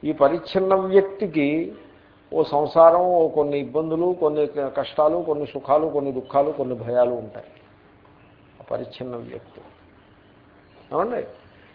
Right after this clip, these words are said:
ఈ పరిచ్ఛిన్న వ్యక్తికి ఉండే సుఖ దుఃఖాలు, వాడి సంసార బాధ, బాధలు, ఈతి బాధలు ఇవన్నీ ఉన్నాయే, వాటిలోనే పూర్తిగా చిక్కుకుపోయి బతుకుతూ ఉంటాం మనం. అలా బతుక్కోం.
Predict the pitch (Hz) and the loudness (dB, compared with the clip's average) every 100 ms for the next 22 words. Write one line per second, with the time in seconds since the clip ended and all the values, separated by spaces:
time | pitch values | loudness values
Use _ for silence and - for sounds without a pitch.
0 | _ 147 160 160 135 175 170 - 190 196 | _ -4 -4 0 -2 -2 -6 -4 -2 0
1 | 190 185 180 180 - 185 175 175 175 175 | -2 -2 -2 -4 -4 -6 -4 0 0 0
2 | 160 156 170 170 165 170 170 165 160 160 | 0 -2 -2 -4 4 4 4 4 4 2
3 | 147 156 - 160 156 143 143 147 147 147 | -2 -6 2 2 4 4 6 6 6 4
4 | 139 143 131 147 151 147 139 139 143 147 | 2 2 2 0 0 -4 -4 -4 -2 2
5 | 143 131 143 131 131 151 143 147 143 196 | 2 2 0 -2 0 -2 2 4 4 2
6 | - - - - - _ - 107 127 160 | -4 -14 -20 -20 -20 _ -12 2 6 6
7 | 170 190 190 190 202 214 214 147 170 196 | 4 0 4 4 4 0 0 -6 -6 -4
8 | 208 - - 202 196 - - 175 - - | -6 -6 -6 -2 -2 -4 -12 -12 -16 -10
9 | 226 208 208 214 214 185 175 175 160 131 | -8 -2 4 6 6 0 -4 -4 -4 -6
10 | 123 104 104 - _ _ _ _ _ _ | -12 -18 -20 -20 _ _ _ _ _ _
11 | _ _ _ _ _ _ - - - _ | _ _ _ _ _ _ -20 -20 -20 _
12 | - - 156 147 - 160 - | -20 -2 0 0 -2 -4 -6